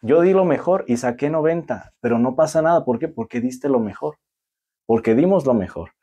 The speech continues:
Eso es vencer esa rutina. No pasa nada. ¿Por qué? Porque no nos arrutinamos. Cuando hacemos las cosas por hacerlas, de que, ah, voy a ir a misa porque,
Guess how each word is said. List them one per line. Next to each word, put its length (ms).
Eso 220
es 80
vencer 360
esa 220
rutina. 540
No 220
pasa 260
nada. 420
¿Por 200
qué? 280
Porque 500
no 360
nos 260
arrutinamos. 800
Cuando 500
hacemos 280
las 140
cosas 240
por 180
hacerlas, 580
de 140
que, 680
ah, 320
voy 200
a 40
ir 60
a 60
misa 640
porque, 640